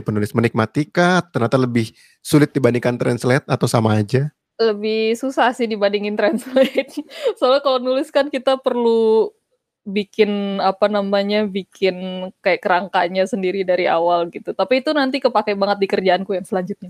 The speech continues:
Speaker 2: lagi. <laughs>
Speaker 1: Ah, oke. Apa tuh kerjaan selanjutnya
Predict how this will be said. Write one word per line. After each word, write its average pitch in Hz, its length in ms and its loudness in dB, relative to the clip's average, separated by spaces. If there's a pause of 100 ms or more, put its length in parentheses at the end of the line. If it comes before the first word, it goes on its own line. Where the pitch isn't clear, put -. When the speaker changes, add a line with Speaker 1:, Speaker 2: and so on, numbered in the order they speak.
(100)
Speaker 2:
lagi. 185 120 -12 (440)
<laughs> - 80 -20
Speaker 1:
Ah, 101 680 2
oke. 98 200 0 (1000)
Apa 156 220 2
tuh - 100 -4
kerjaan 117 360 0 (120)
selanjutnya 113 560 0